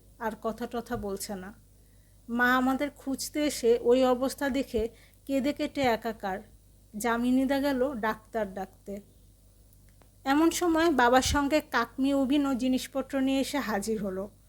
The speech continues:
বাবার তো চক্ষু স্থির। কাকমি অভিনও একটুও ঘাবড়ালো না, ছুটে রান্নাঘর থেকে মুঠো ভরে নুন এনে ওদের মুখে পুরে দিল। ওরা বমি টমি করে সুস্থ হয়ে উঠল।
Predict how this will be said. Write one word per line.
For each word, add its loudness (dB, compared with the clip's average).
বাবার 2
তো -4
চক্ষু -2
স্থির। -6
কাকমি 0
অভিনও 2
একটুও 0
ঘাবড়ালো -2
না, -14
ছুটে -2
রান্নাঘর 2
থেকে -6
মুঠো -4
ভরে 2
নুন 4
এনে 0
ওদের 2
মুখে -2
পুরে -2
দিল। -6
ওরা 4
বমি 6
টমি 2
করে -2
সুস্থ -6
হয়ে -4
উঠল। -10